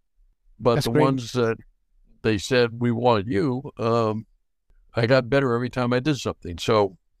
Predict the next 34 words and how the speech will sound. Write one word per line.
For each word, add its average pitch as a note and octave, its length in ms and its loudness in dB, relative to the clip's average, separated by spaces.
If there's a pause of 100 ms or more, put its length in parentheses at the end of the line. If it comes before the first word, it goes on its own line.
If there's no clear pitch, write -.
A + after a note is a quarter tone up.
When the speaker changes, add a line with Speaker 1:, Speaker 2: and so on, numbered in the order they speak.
(240)
Speaker 1:
learning F3 480 0
how, D#3 440 2 (440)
learning E3 460 2
to B2 80 -12
take D#3 240 0
rejection, B2+ 640 -2 (680)
I C3 160 0
think, B2+ 320 -2
is A#2+ 320 0
imperative G#2+ 600 0
in F#2+ 80 -2
this F#2+ 160 -4
business. F2 500 -6 (840)
Speaker 2:
That's, - 280 -2
that's - 240 -4
great D3+ 220 2
advice. C#3+ 360 0
I, C3+ 200 0
I D3 180 -2
know, C3+ 380 0
uh, B2 200 0 (120)
a D#3 80 -4
lot C3+ 160 2
of C3 80 -4
my B2+ 140 -2
actor B2+ 240 -2
friends C3 340 -2
say B2 420 0
as C#3+ 140 -6
soon D#3+ 320 0
as C#3+ 140 0
they C3+ 120 0
stopped - 420 -2 (120)
caring B2 640 -2